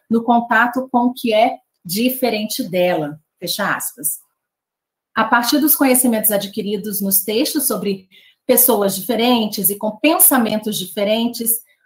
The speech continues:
do, dela e processo de compreensão do mundo e dos outros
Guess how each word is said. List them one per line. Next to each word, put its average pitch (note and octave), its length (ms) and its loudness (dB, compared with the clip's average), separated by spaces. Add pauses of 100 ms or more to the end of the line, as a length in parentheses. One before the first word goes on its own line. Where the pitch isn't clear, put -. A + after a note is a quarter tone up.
(120)
do, F3+ 500 -4
dela G3 600 4
e G#3 640 -2
processo G#3+ 500 2
de G#3+ 120 -8
compreensão G#3+ 580 -2
do A3+ 120 0
mundo A#3+ 420 4
e G#3+ 40 -4
dos G#3+ 240 -8
outros A#3 520 -2